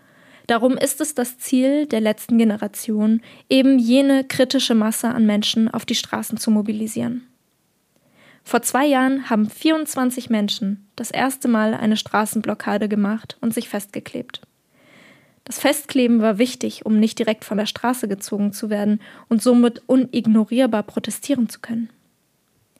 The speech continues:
Es war und ist ein starkes Symbol der Entschlossenheit.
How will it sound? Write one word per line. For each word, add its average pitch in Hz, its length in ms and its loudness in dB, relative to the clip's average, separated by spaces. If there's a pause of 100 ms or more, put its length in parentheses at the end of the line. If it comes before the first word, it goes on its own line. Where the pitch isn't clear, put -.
(460)
Es 226 180 0
war 262 320 0
und 247 140 0
ist - 280 -2
ein 240 300 4
starkes 254 440 0
Symbol 233 360 2
der 233 120 2
Entschlossenheit. 220 800 -4